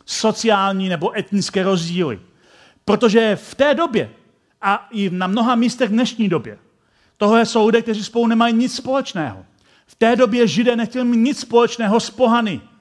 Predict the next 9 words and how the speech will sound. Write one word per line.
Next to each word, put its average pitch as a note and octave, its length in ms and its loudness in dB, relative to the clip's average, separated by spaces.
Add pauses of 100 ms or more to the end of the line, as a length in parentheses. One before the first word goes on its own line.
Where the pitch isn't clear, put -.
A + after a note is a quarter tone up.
s D#3+ 140 -6
Řeky. B2 400 -4 (420)
A D#3 80 0
Řekové A#3 380 2
se A3+ 140 -2
nechtěli A3 320 2
kámošit G#3 500 -2
s F3 40 -6
Židy. D#3 340 -6